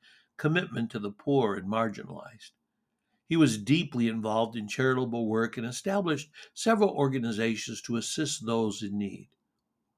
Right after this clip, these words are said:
He also initiated the construction of churches, schools, hospitals, orphanages to address the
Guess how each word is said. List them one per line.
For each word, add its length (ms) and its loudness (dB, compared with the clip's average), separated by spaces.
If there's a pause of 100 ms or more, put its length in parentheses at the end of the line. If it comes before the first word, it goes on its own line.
(480)
He 100 4
also 320 4
initiated 560 4
the 80 -6
construction 680 -4
of 120 -6
churches, 440 -2
schools, 580 -2
hospitals, 640 -4
orphanages 720 -2
to 100 0
address 340 2
the 200 2